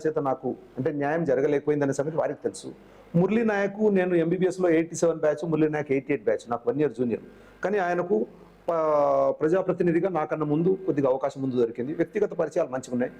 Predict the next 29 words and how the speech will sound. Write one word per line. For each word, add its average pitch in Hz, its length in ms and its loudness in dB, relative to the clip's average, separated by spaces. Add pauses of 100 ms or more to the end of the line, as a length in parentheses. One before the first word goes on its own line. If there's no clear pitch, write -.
(260)
రామచంద్రు 190 440 0
నాయక్ 180 280 -2
నాకన్నా 156 320 -2
ఫోర్ 147 240 2
ఇయర్స్ 147 200 0
జూనియర్, 131 260 -2
రామచంద్రు 151 480 -2
నాయక్ 147 220 0
గారితో 143 220 -2
మంచి 131 320 -8
పరిచయాలు 131 360 0
ఉన్నాయి. 139 220 -12 (580)
కోరం 156 240 2
కనకన్న 143 400 -2
కావచ్చు, 139 340 2
పోదేం 156 320 2
వీరే 156 220 4
అయితే 165 180 0
మేమిద్దరం 170 440 0
సీనియర్ 196 300 0
మోస్ట్, 156 220 -4
ట్రైబల్ 147 420 -2
కమ్యూనిటీ 151 360 0
నుండి 156 160 0
మేమిద్దరం 131 340 -2
సీనియర్ 127 280 -2
మోస్ట్. 123 300 -8 (400)
సీతక్క 226 380 -2
గారు 214 440 2